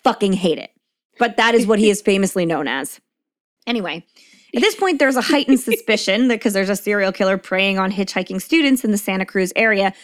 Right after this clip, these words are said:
Speaker 1: So students were advised to only accept rides from cars with a university sticker on them. But Ed's mother works at U C Santa Cruz. And so he got himself a sticker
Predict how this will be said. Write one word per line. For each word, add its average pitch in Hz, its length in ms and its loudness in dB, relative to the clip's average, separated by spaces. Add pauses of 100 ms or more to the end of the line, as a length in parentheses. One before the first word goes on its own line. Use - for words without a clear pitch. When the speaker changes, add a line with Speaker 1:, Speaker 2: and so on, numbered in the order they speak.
Speaker 1:
So 269 220 0
students 339 500 0 (180)
were 277 140 2
advised 262 440 2
to 247 140 0
only 370 300 2
accept 302 340 -2
rides 214 400 0
from 262 180 0
cars 190 320 -2
with 247 100 0
a 277 60 2
university 185 600 -4
sticker 226 380 -2
on 175 140 -2
them. 151 180 -8 (200)
But 214 1400 2 (680)
Ed's 208 300 0
mother 269 400 2
works 233 640 -4 (280)
at 294 140 -4
U 311 140 2
C 339 160 0
Santa 415 280 -6
Cruz. 131 440 -6 (400)
And 185 140 -12
so 349 260 -8
he 285 160 -6
got 233 260 -8
himself 185 460 -6
a 180 40 -8
sticker 165 580 -12